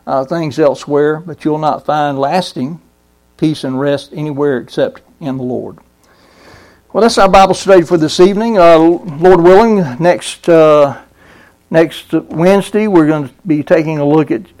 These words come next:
chapter number twenty-two, and we're gonna see a controversy that arises there and, uh, uh, what takes place there. All right,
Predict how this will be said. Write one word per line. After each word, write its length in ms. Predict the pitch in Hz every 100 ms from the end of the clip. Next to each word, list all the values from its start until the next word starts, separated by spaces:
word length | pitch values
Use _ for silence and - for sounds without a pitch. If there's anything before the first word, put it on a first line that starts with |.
| -
chapter 320 | - 156 -
number 140 | 151 131
twenty-two, 800 | - 170 156 - 165 185 226 240 _ _ _ _ _ _ _ _ _ _
and 220 | 135 139 143
we're 120 | 151
gonna 140 | 156
see 300 | - 185 185
a 120 | 170
controversy 840 | 160 - 185 196 175 151 151 - 135
that 160 | 135
arises 640 | 123 135 131 123 117 135 -
there 440 | 135 120 117 117 _ _ _ _ _ -
and, 400 | 127 127 123 131
uh, 360 | 127 127 117 - 90 - _ _ -
uh, 200 | 139 127
what 260 | 127 -
takes 240 | - 143 -
place 440 | - 143 131 -
there. 400 | - 135 123 - - - _ - _ _ _ _ _ _ _ -
All 220 | 139 147
right, 340 | 151 170 190